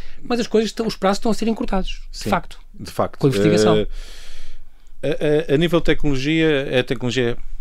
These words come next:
Speaker 2: está desenvolvida, há, há aí quatro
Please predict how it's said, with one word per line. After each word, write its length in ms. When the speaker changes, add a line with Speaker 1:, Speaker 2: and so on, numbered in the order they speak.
Speaker 2:
está 180
desenvolvida, 640
há, 300
há 140
aí 320
quatro 400